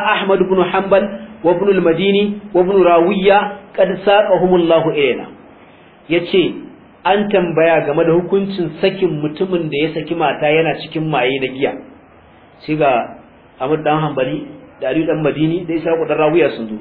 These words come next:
Sai aka ce, "Alhamdulillah, ga malamai sun zo za su, za su ba mu amsa." Wa ashara ila Muhammad ibn Isma'ila, wa kana yadhhabu Muhammadin, wa kana madhhabu Muhammadin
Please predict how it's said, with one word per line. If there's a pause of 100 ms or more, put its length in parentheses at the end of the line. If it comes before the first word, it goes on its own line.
Sai
aka
ce,
"Alhamdulillah,
ga
malamai
sun
zo
za
su,
za
su
ba
mu
amsa." (600)
Wa
ashara
ila
Muhammad
ibn
Isma'ila, (360)
wa
kana (460)
yadhhabu
Muhammadin, (640)
wa
kana
madhhabu
Muhammadin